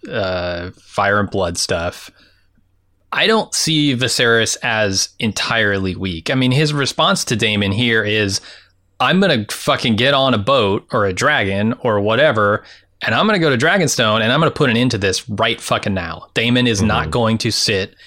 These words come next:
Speaker 1: in Dragonstone with a dragon's egg that was meant for my
Speaker 2: Mm-hmm.
Speaker 1: rightful heir who died a day after he was born.
Speaker 2: Mm-hmm.
Speaker 1: It's not gonna stand. And he gets up with a head full of steam, and he's about to go
Speaker 2: Mm-hmm.
Speaker 1: out there and put an end to it. And then Otto steps in,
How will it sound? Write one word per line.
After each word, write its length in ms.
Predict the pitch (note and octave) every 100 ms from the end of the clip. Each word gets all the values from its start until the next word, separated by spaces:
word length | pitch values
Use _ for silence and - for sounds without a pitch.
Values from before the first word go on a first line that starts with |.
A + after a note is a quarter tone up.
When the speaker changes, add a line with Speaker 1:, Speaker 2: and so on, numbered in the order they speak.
| - - -
Speaker 1:
in 120 | A#2
Dragonstone 840 | G#2+ A2 G#2+ G2+ - G#2+ G2 G2 F#2+
with 280 | B2+ C#3+ -
a 80 | C#3+
dragon's 520 | A2 A#2+ A#2 A2 G2
egg 240 | G2+ G2 G2
that 80 |
was 140 | F#2+ F#2
meant 300 | G#2 C#3+ -
for 200 | - A2+
my 500 | G#2+ B2 B2+ B2+ A#2 - - _ -
Speaker 2:
Mm-hmm. 120 | G2
Speaker 1:
rightful 400 | C#3+ D#3+ C#3 A#2
heir 480 | A#2+ A2 G2 F#2+ G2+ -
who 140 | C3
died 500 | F#2+ A#2+ B2+ B2 A#2
a 160 | - G#2
day 300 | A#2 B2 B2
after 320 | A2+ - A2+
he 60 |
was 140 | G#2 F#2+
born. 520 | B2+ A#2+ F#2+ F2 F#2 - -
Speaker 2:
Mm-hmm. 440 | F#2+ E2+ D#2+ E2 D#2+
Speaker 1:
It's 160 | B2 D#3
not 140 | C#3
gonna 120 | A#2+
stand. 380 | G#2+ F3+ B2+ F#2+
And 80 | A2
he 100 | F#3+
gets 240 | A#3+ A3+
up 220 | B2 C#3 C3
with 100 | A2+
a 60 |
head 200 | G#2 E3+
full 160 | E3 F3+
of 80 | D#3+
steam, 300 | - A#2 A#2+
and 80 |
he's 100 | B2+
about 220 | A#2+ B2 B2
to 60 |
go 140 | A#2 B2
Speaker 2:
Mm-hmm. 100 | A2
Speaker 1:
out 140 | A2
there 180 | C3 A2+ C3+
and 360 | A2 A2 -
put 160 | - G#2
an 60 | A2+
end 160 | G#3+
to 120 | A#2+ F#2
it. 180 | E2+ - - - - _ _ _ _ _
And 140 | D#3 D3+
then 80 |
Otto 300 | C#3+ D#3+ A#2
steps 340 | G2+ - F#2 -
in, 280 | E2 F2